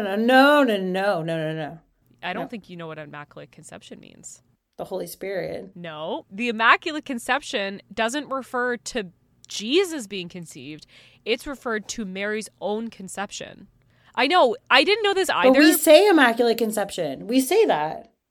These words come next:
Speaker 1: I thought we said that. I'm gonna
Speaker 2: I thought so too, but when you, like, literally, if you just Google Immaculate Conception, you realize that they're talking about Mary, not Jesus.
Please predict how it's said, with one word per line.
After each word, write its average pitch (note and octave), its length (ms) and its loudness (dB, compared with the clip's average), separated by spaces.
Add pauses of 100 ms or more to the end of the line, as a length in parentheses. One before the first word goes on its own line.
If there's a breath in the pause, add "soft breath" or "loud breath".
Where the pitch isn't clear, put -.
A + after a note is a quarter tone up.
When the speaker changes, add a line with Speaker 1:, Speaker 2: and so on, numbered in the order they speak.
(160)
Speaker 1:
I G#3 60 -6
thought C#4+ 200 2
we D4 100 0
said C#4+ 200 -4
that. D#3 380 -4
I'm G#3 120 -4
gonna G#3+ 380 -4 (160)
Speaker 2:
I G#3 160 2
thought F#4 220 0
so F#4 120 -4
too, F#4+ 260 0
but A3+ 140 -4
when A#3 140 -2
you, A#3+ 280 -8
like, A#3+ 200 -4
literally, B3+ 580 -4
if - 220 -10
you A#3 140 -6
just F#3 320 -8
Google G3+ 300 -8
Immaculate F3+ 500 -8
Conception, G3+ 540 -10
you G#3+ 120 -8
realize G3 640 -8
that F3 300 -4 (280)
they're A3 120 -6
talking G#3+ 380 -8
about F#3 240 -10
Mary, F3 540 -14
not G3 180 -12
Jesus. - 560 -20